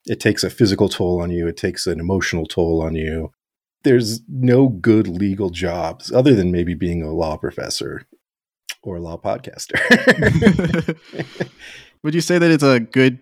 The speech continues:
Speaker 2: t-, you should study law and become a lawyer so you can become a good podcaster?
Speaker 1: I would not recommend that. <laughs> That's not a career path I would, I would recommend, no.
Speaker 2: All right, good. I mean, you're a great podcaster, so I think that, like, there's,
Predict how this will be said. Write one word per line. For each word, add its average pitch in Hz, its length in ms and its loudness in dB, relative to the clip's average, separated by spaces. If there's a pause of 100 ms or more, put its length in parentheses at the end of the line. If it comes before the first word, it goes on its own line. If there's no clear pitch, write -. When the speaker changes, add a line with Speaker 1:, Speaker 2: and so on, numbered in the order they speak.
(120)
Speaker 2:
t-, 143 480 0
you 143 100 0
should 131 160 0
study 131 260 4
law 117 280 6
and 117 80 0
become 120 240 -2
a 120 60 4
lawyer 113 340 0
so - 120 -4
you 110 140 2
can 117 160 -2
become 110 240 -2
a 113 60 0
good 107 180 -2
podcaster? 120 600 0 (500)
Speaker 1:
I 123 140 6
would 113 280 0
not 101 300 -2
recommend - 420 2
that. - 1700 0
<laughs> - 40 -20
That's 151 320 -2
not 147 140 0
a 127 40 -4
career 120 360 -2
path 101 280 -8
I 98 160 -8
would, 95 280 -8 (420)
I 101 120 6
would 95 180 2
recommend, 82 460 -6
no. 69 160 -16 (580)
Speaker 2:
All 135 80 2
right, 95 260 0
good. - 220 -4 (180)
I 139 60 -4
mean, 131 240 4 (460)
you're 185 160 4
a 170 40 0
great 139 200 0
podcaster, 104 600 -6
so 113 120 -4
I 107 80 0
think 107 260 0
that, 107 240 0
like, 104 240 -4
there's, 110 320 -4